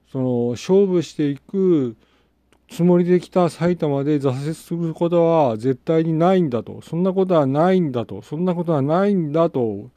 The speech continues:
そんなことはないんだと私は強く主張したいですねと。それと、いわゆる今日は倒産の話が多いけれども、そこに何としてでも食らいついてでもビジネスチャンスを見出そうよと、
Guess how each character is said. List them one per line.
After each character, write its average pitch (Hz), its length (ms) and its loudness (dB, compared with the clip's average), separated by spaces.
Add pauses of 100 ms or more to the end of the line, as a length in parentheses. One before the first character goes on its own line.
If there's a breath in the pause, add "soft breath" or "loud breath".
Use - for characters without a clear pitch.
そ 180 80 -6
ん 185 60 0
な 196 100 2
こ 214 80 -2
と 185 80 0
は 160 80 2
な 165 200 0
い 190 40 0
ん 175 60 0
だ 147 120 0
と 131 120 0
私 131 420 -4
は 151 420 2
強 139 280 -4
く 120 200 -8
主 - 140 -14
張 117 200 -6
し - 60 -20
た 139 160 -2
い 156 80 -2
で 123 120 -10
す - 140 -20
ね 117 200 -8
と。 - 100 -20 (920 soft breath)
そ 143 80 0
れ 170 100 2
と、 185 320 4
い 147 80 2
わ 160 140 2
ゆ 180 100 2
る 151 280 0
今 180 280 0
日 160 60 2
は 156 340 0
倒 147 240 -4
産 185 440 -2
の 190 180 0
話 160 340 -4
が 127 120 2
多 147 340 2
い 202 40 -2
け 170 120 -4
れ 113 100 2
ど 104 100 -6
も、 127 360 -4 (320 loud breath)
そ - 120 -12
こ 156 160 -2
に 185 200 2
何 156 180 2
と 180 180 0
し - 120 -8
て 202 80 4
で 202 120 4
も 190 360 2
食 - 160 0
ら 170 100 6
い 175 80 2
つ - 160 -6
い 196 80 -2
て 185 140 2
で 175 100 2
も 185 400 2
ビ 123 160 -4
ジ 151 140 -2
ネ 185 160 2
ス 185 60 -14
チ - 120 -4
ャ 196 60 2
ン 190 80 0
ス 165 100 -4
を 139 80 0
見 160 220 0
出 185 80 2
そ 196 240 4
う 180 80 6
よ 131 120 4
と、 107 220 -8